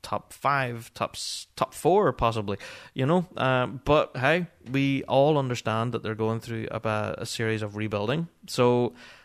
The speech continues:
I honestly think both bands did sound brilliant, totally deserved to be in the final and duking it out with everyone else in that grade.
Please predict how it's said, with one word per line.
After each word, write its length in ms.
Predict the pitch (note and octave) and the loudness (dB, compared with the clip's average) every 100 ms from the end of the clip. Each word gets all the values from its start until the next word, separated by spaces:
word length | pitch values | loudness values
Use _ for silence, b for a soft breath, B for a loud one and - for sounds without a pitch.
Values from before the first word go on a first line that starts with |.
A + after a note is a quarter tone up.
| B _ - | B _ -6
I 120 | B2+ | 0
honestly 360 | C#3+ D#3+ D3+ | 2 2 2
think 300 | C#3 D3 C3 | 2 0 0
both 220 | C3 C#3 - | 0 0 2
bands 360 | B2+ C#3+ C#3+ | 2 2 2
did 240 | - C3+ C#3 | 0 0 0
sound 380 | B2+ A#2+ C3 | 0 2 0
brilliant, 640 | A#2+ G#2+ C3+ F3+ - B2 - | 0 -2 0 -2 -4 -10 -2
totally 380 | C#3+ F3 E3 | 0 4 4
deserved 360 | B2+ A2+ A2+ G#2 | 2 2 0 -2
to 60 | G#2+ | -4
be 160 | G#2+ | -6
in 120 | G#2 | -6
the 80 | G2+ | -6
final 380 | - G#2+ A#2 B2 | -4 -2 0 -2
and 100 | G2+ | -2
duking 360 | A2+ G#2+ G#2+ G#2+ | -4 -4 -4 -4
it 80 | |
out 160 | G#2+ A2+ | -2 -2
with 120 | A#2 | -2
everyone 380 | A2+ A2+ G#2+ G#2+ | -2 -2 -2 0
else 220 | A#2+ C3+ | 0 2
in 100 | C#3+ | 0
that 180 | C#3+ C3+ | 0 0
grade. 300 | D3 C#3+ C3 | 2 4 2